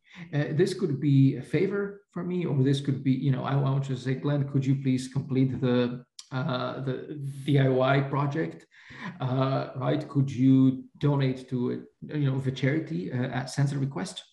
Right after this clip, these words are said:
Right? "Could you, could you donate to us?" A volunteering organization asks you to come and help. Um, when asking and when giving deadlines,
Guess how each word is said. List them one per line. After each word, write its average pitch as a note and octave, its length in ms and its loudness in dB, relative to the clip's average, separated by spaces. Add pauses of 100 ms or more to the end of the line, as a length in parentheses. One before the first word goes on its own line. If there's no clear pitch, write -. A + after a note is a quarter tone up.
(140)
Right? C#3 240 -4
"Could - 180 -4
you, B2 220 0
could C3+ 140 -2
you A#2+ 60 -2
donate C3+ 320 0
to D3 120 -2
us?" C#3 220 -4
A A#2+ 340 -4
volunteering C#3+ 580 0
organization C3+ 880 -2
asks B2 260 -8
you C3 100 2
to - 100 -10
come B2+ 200 -4
and - 100 -2
help. D3 320 -8 (880)
Um, D3 460 6 (500)
when F#3 680 -2 (160)
asking A3 400 0
and C3+ 260 4
when D3 140 2
giving F3+ 260 0
deadlines, F#3+ 480 -4